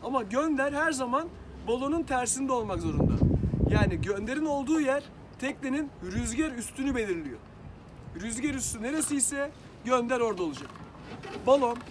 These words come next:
her zaman rüzgar altından basılacak. Tamam mı? Ve iskota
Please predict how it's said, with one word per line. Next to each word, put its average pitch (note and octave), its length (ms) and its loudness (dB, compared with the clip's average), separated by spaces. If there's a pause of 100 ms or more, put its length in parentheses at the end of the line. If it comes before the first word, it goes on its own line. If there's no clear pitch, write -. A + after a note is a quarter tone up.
her D#4 200 6
zaman C4 400 4 (320)
rüzgar G#3+ 360 0
altından G#3 580 0
basılacak. D3+ 400 -6 (1300)
Tamam G#3 260 0
mı? D4 120 -2 (1080)
Ve D#4+ 180 2 (440)
iskota D4+ 520 2